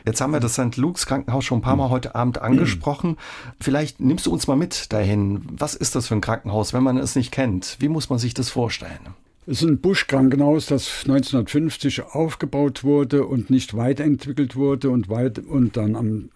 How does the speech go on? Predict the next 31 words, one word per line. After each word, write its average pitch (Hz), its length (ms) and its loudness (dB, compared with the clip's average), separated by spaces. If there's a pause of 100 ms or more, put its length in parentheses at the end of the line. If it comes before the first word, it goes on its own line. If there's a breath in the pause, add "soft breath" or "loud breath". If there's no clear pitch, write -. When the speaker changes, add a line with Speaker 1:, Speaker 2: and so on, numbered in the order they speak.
Speaker 2:
wieder 127 480 -2
am 107 120 -2
Zerfallen 131 540 -2
war. 131 220 -4
Und 113 220 -2
dann 135 220 0 (120)
kam 120 260 0
das 113 260 -4
Afrika-Projekt 98 720 -6
dazu. 80 460 -8
Und 104 200 -8
seitdem 143 600 -2
ist 139 200 -8
das 107 160 -6
Krankenhaus 135 720 -2 (480 loud breath)
in 107 220 -2
Vormarsch. 147 580 0
Es 104 120 -6
ist 101 160 -6
sehr 117 140 0
beliebt 113 420 0
für 120 200 -2
die 98 160 -4
einheimischen 113 680 0
Ärzte. 139 440 -2
Sie 101 180 -10
kommen 120 300 2
vorbei, 117 600 -2 (320 loud breath)
aber 117 400 -2 (360 loud breath)
sie, 120 560 2
äh, 120 320 4